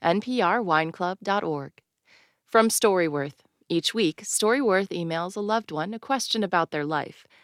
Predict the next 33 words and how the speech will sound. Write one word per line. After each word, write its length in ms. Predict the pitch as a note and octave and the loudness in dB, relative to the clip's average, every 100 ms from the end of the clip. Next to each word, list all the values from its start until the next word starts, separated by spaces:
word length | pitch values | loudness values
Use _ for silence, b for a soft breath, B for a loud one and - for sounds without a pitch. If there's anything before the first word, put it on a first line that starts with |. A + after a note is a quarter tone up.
| b b | b b
After 340 | D#3+ - D3+ | -2 -2 -2
a 60 | D3 | -2
year, 460 | D3 D#3+ E3+ G#3 A3 | -4 -4 -6 -8 -6
they'll 180 | A3 | -6
publish 460 | A3+ A#3 A#3 A#3 - | -4 -4 -2 -4 -2
family 320 | A3 A3 G#3 | -2 0 0
memories 560 | F#3+ G3 E3 C3 - - | 0 -2 -4 -8 -12 -10
into 280 | D#3 D3+ C#3+ | -8 -6 -8
a 40 | |
bound 380 | - D#3 G#3+ G3+ | -6 -4 -2 0
book 240 | F#3 - | -2 -4
to 80 | B3 | -10
keep 240 | - D3 | -6 -8
forever. 580 | - F3+ D#3 - - - _ b b b | -4 0 0 -2 -8 -12 _ b b b
Learn 280 | - G3 G3+ | 2 4 4
more 180 | G3 G3 | 2 2
at 140 | F3+ | 0
storyworth 800 | - - C4 C#4+ G#3 D#3+ D#3 - | -2 0 0 2 2 0 -2 -4
dot 240 | F3+ D3+ - | -2 -2 -2
com. 440 | F#3 F#3+ D3 C#3+ _ _ _ b b b b | -8 -8 -8 -12 _ _ _ b b b b
And 220 | - F#3 G3 | 4 4 6
from 180 | F#3 | 4
listeners 520 | E3+ F#3 D#3+ D3+ F3 F#3+ | 4 2 2 -2 -2 -2
like 280 | F#3 F#3 | -2 -2
you 300 | A#3 A3 E3 - - | -4 -4 -4 -8 -4
who 120 | A#3 | 2
donate 480 | A#3 A#3 G#3 D#3 - | 4 6 4 0 -4
to 100 | D3+ | -6
this 440 | G3 A3 - - | -4 -4 -4 -6
N 160 | D#3+ F3 | -6 -6
P 220 | G#3 G3 | -6 -2
R 120 | D3+ | -2
station. 600 | E3+ - C#3+ - - - | -4 -8 -6 -8 -10 -16